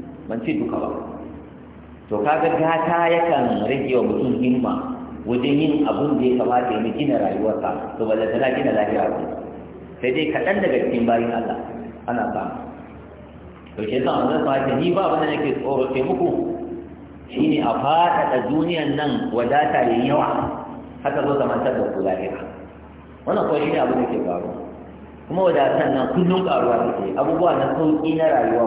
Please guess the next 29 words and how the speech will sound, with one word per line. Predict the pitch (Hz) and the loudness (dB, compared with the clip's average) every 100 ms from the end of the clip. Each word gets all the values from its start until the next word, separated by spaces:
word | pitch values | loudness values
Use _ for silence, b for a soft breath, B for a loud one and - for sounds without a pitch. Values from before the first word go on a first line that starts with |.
| 113 | 0
kullum | 147 156 160 | 0 -2 -2
ƙara | - 156 139 | 0 2 4
ci | 131 127 | 2 2
gaba | - - | 0 0
ake. | - - - - - - - - - - - | 0 -2 -6 -8 -12 -14 -16 -18 -18 -20 -8
Duk | - 240 | -4 -2
kukan | 226 208 202 | 2 4 4
da | 165 | 4
ake | 147 147 | 2 2
na | 131 127 | 2 0
talauci | 127 131 127 | 0 0 0
magana | 123 107 127 127 | 0 0 0 0
ne. | 101 92 - - - - - - - - - - - | -2 -4 -8 -10 -14 -16 -16 -16 -18 -18 -18 -20 -12
Adadin | - 143 170 160 156 | -4 0 2 2 2
masu | 156 127 - 147 | 2 2 2 2
hawan | 147 147 | 4 4
motoci | 147 151 156 156 151 170 | 4 4 4 2 2 4
a | - | 2
yanzu | 117 - - - | 2 0 0 0
sun | 147 | 2
ninka | 160 165 - | 2 2 2
na | 120 113 | 2 2
da, | 117 - - | 0 0 -4
kullum | - 160 170 | -4 -2 0
ƙaruwa | 165 123 131 | 2 2 4
abu | 143 - | 2 2
ne. | - - - - - - - - - - - - - - - - - - - - - - | -2 -4 -6 -8 -10 -12 -14 -16 -16 -16 -16 -18 -18 -18 -16 -16 -12 -12 -12 -12 -14 -8
Saboda | 185 147 | -2 2
haka | 156 156 | 2 2